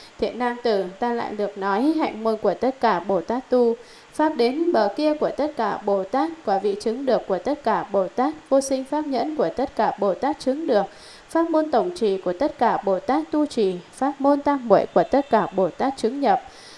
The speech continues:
thần thông trí huệ của tất cả Bồ Tát có, hồi hướng của tất cả Bồ Tát, hồi tiểu hướng đại, hồi nhân hướng quả, hồi sự hướng lý, nguyện của tất cả Bồ Tát phát ra, Phật quả của tất cả Bồ Tát thành tựu đều do sức lực của thiện tri thức mà thành tựu.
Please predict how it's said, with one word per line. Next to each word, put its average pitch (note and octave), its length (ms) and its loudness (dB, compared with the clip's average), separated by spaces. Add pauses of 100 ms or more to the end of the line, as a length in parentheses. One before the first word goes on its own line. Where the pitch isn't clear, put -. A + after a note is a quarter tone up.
(120)
thần A#3 220 4
thông D#4 200 2
trí C#4 140 -2
huệ C#4 340 0
của F#3 100 0
tất C#4+ 280 0
cả F3+ 300 0
Bồ F3+ 120 -2
Tát C4+ 300 -4
có, A3 340 2 (140)
hồi G3+ 200 2
hướng G#3+ 200 0
của G#3+ 140 2
tất C#4+ 280 -2
cả A3 280 2
Bồ F#3+ 180 0
Tát, C#4+ 280 -2 (420)
hồi A3 120 6
tiểu G#3 300 4
hướng A#3+ 260 2
đại, A#3 240 2 (100)
hồi F#3+ 180 4
nhân B3+ 180 0
hướng A#3+ 280 2
quả, F#3+ 320 4
hồi F#3 120 0
sự G3 300 0
hướng G#3 220 0
lý, A3+ 320 2 (200)
nguyện A3 260 2
của F#3+ 340 4
tất C4+ 160 -4
cả G#3 220 0
Bồ F3+ 140 2
Tát C4+ 260 -4
phát D4+ 280 -2
ra, C4+ 340 0 (300)
Phật G#3+ 220 2
quả F#3 180 4
của F3+ 160 2
tất D4 240 2
cả G#3 180 4
Bồ G3 220 2
Tát D4+ 340 0
thành F#3+ 280 -2
tựu G#3 220 2 (160)
đều F#3+ 180 0
do A#3+ 140 -2
sức E4 220 0
lực G#3+ 240 0
của E3 120 -2
thiện A3 240 -2
tri C#4+ 200 -2
thức E4+ 260 0
mà F#3 260 -2
thành F3+ 260 -4
tựu. G#3+ 180 2